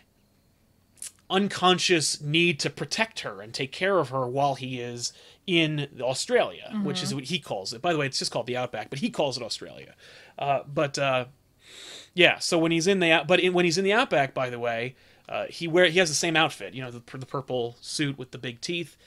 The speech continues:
Speaker 1: Um, but when he's in Australia, he has really long hair and feathers. He has, like, a headdress on, more or less.
Speaker 2: So he's wearing this stuff in the real world?
Speaker 1: Yeah.
Speaker 2: Why?
Speaker 1: 'Cause the max-, the mask won't come off.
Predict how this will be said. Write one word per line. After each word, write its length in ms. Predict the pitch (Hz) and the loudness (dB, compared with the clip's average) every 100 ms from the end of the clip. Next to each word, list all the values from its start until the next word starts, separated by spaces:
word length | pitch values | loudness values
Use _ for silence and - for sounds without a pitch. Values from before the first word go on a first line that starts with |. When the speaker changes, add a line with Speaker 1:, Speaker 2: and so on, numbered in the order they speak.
| _ _ - | _ _ -12
Speaker 1:
Um, 440 | 120 120 113 - 135 | -6 -6 -6 -12 -4
but 260 | 160 147 | 0 0
when 140 | 147 160 | -2 -2
he's 100 | 147 | -2
in 80 | 151 | -2
Australia, 640 | 135 - 339 208 147 135 - _ | -4 0 2 2 0 -2 -8 _
he 140 | - | -4
has 140 | 160 135 | -4 0
really 240 | 170 190 | -2 0
long 580 | 151 147 151 156 151 147 | -2 -2 -2 -2 -4 -6
hair 440 | 139 - 139 - - - - _ _ _ _ _ _ _ _ _ _ - | -10 -8 -8 -8 -14 -20 -20 _ _ _ _ _ _ _ _ _ _ -16
and 120 | 123 | -14
feathers. 600 | - 170 143 - - - - - - | -4 -4 -4 -8 -10 -10 -14 -20 -14
He 80 | - | -4
has, 80 | 180 | 0
like, 100 | 175 | 0
a 40 | |
headdress 600 | 135 156 139 113 80 - - | 0 0 -2 -6 -4 -4 -4
on, 280 | 123 78 71 | -8 -14 -14
more 200 | 120 104 | -14 -12
or 40 | |
less. 320 | 92 78 - - | -12 -12 -10 -8
Speaker 2:
So 100 | 294 | -4
he's 140 | 311 | -4
wearing 240 | 285 330 370 | -2 -2 -2
this 140 | 294 | -6
stuff 260 | - 277 294 | -4 -4 -2
in 80 | |
the 80 | 262 | -4
real 300 | 196 185 233 | -4 -2 -2
world? 380 | 269 330 381 381 | -2 -2 -2 -2
Speaker 1:
Yeah. 380 | 160 160 127 - - | 4 4 4 0 -16
Speaker 2:
Why? 500 | 208 277 392 359 175 | -4 0 4 4 4
Speaker 1:
'Cause 100 | 147 | 2
the 60 | 151 | 0
max-, 260 | 170 180 - | 4 4 2
the 140 | 170 | -2
mask 260 | 170 175 175 | 4 4 2
won't 160 | 165 143 | -2 -4
come 160 | 139 | -8
off. 460 | 107 98 - - | -10 -10 -16 -20